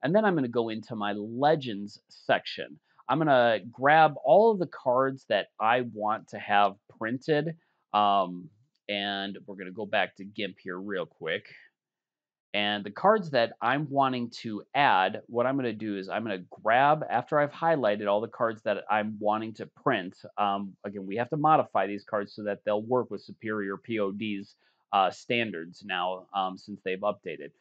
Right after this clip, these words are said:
We're gonna grab those, we're gonna drag 'em up here into the layers dialog box,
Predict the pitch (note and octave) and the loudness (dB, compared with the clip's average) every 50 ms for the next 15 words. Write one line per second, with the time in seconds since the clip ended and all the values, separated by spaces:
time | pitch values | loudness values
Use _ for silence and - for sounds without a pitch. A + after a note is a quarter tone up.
0 | _ _ _ _ - G#2 G#2 G#2+ G2+ F#2+ F#2 F2+ G2+ A2 A#2 C#3 D3+ E3 D3+ D3 | _ _ _ _ -8 -6 -6 -4 -6 -6 -6 -4 0 4 4 4 4 4 2 2
1 | B2+ B2+ C3+ C3 B2+ A2 A2 G2 G2+ F#2 F#2 F#2 F#2 - G#2+ B2 C#3 E3 G3 G#3+ | 2 2 2 -2 -6 -10 -12 -10 -10 -10 -12 -12 -14 -14 -8 -4 -2 0 0 0
2 | G#3 G#3 F3+ D#3 - - - D#3+ E3+ - _ - - F3+ D#3+ B2+ A2 G#2+ A#2 C3+ | 0 -2 -2 -4 -8 -4 -4 -4 -4 -4 _ -10 -4 0 0 2 2 2 0 -2
3 | D3+ _ _ _ _ _ _ _ - A#2+ B2 A#2+ B2 C#3 C3 C3+ C3 C3 C3 C3+ | -4 _ _ _ _ _ _ _ -2 -2 -2 -2 -4 -4 -2 0 0 2 2 2
4 | D3 C#3+ C3+ B2+ A#2+ - - C3 C3+ D#3 D3 A#2+ G2 D2+ D#2 D#2 F2 G2 F#2+ F2 | 2 2 2 0 -2 0 2 4 6 6 4 2 0 -2 -2 -4 -6 -6 -6 -6
5 | C2 G1+ - _ _ - | -6 -6 -10 _ _ -20